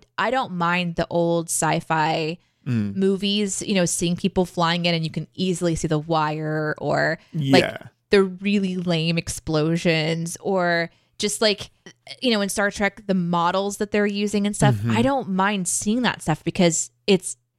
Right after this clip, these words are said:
Speaker 1: it's theater of the mind. And while I'm geared to look at those things in a way,
Speaker 2: Mm.
Speaker 1: I, I love, I love watching how things used to be done. But you're right. I, I am a little lucky in that I'm seeing these. I, it's, it's cool for me 'cause I didn't know that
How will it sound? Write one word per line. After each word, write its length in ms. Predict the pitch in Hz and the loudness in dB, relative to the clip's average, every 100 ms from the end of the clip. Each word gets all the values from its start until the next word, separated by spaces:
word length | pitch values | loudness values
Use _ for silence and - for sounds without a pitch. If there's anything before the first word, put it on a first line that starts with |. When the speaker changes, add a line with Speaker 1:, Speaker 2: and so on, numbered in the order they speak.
| _ | _
Speaker 1:
it's 160 | 208 - | -6 -6
theater 420 | - 240 247 233 | -4 0 2 2
of 140 | 220 190 | -2 -2
the 80 | 170 | -4
mind. 640 | 165 170 147 147 165 175 - | 0 2 0 -2 -6 -4 -2
And 180 | 196 | -2
while 240 | 202 208 208 | 0 0 -2
I'm 220 | 190 175 | -4 -8
geared 360 | - 214 220 208 | -4 0 0 0
to 120 | 202 | -2
look 200 | 185 220 | 0 -2
at 100 | 254 | 0
those 300 | 175 170 - | 0 0 -2
things 400 | - 160 160 165 | -2 -2 -2 -2
in 60 | 165 | 0
a 80 | 160 | 2
way, 400 | 160 160 160 - _ _ | 2 0 -4 -12 _ _
Speaker 2:
Mm. 300 | 127 110 104 | 0 0 0
Speaker 1:
I, 60 | - | 0
I 100 | 196 | 0
love, 260 | 233 233 240 - | 0 -2 -2 -2
I 120 | 226 | 0
love 200 | 247 269 | 0 0
watching 320 | 214 208 185 | -2 -2 -2
how 160 | 180 170 | 0 0
things 300 | 170 165 160 | 0 0 0
used 180 | 160 - | -2 -2
to 60 | |
be 100 | 156 | -4
done. 320 | 151 160 151 | 0 0 0
But 80 | 165 | -2
you're 140 | 151 185 | -2 2
right. 240 | 196 170 | 2 2
I, 160 | 180 175 - | -4 -2 -2
I 120 | 190 | 0
am 200 | 190 185 | 0 -2
a 20 | |
little 220 | 180 165 | -2 0
lucky 460 | 160 175 - 160 160 | 0 -2 -4 -2 0
in 80 | 165 | 0
that 100 | 165 | 0
I'm 160 | 160 | 0
seeing 240 | - 180 170 | 0 0 -2
these. 260 | 165 - - - - - | -4 -8 -14 -14 -10 -4
I, 80 | - - | -2 0
it's, 220 | 330 - - - | -2 -4 -20 -6
it's 140 | 311 - | -4 2
cool 200 | 381 330 | 0 2
for 220 | 285 254 | -2 -4
me 580 | 240 392 381 254 233 226 _ - | -2 -2 0 0 -2 -6 _ -4
'cause 100 | 285 | 0
I 140 | 269 | 2
didn't 260 | 269 269 247 | 0 -4 -2
know 220 | 240 233 | 0 0
that 240 | 220 - | -2 -4